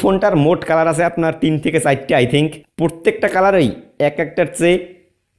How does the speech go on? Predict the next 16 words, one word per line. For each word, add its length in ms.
এক 220
একটা 240
বেটার। 280
যেটা 280
দেখবেন 280
ওইটাই 360
চোখে 240
লাগিয়ে 240
যাইবে। 200
আর 80
তার 220
সাথে 260
সাথে 160
ফোনটার 340
overall 360
ফিনিশিং, 460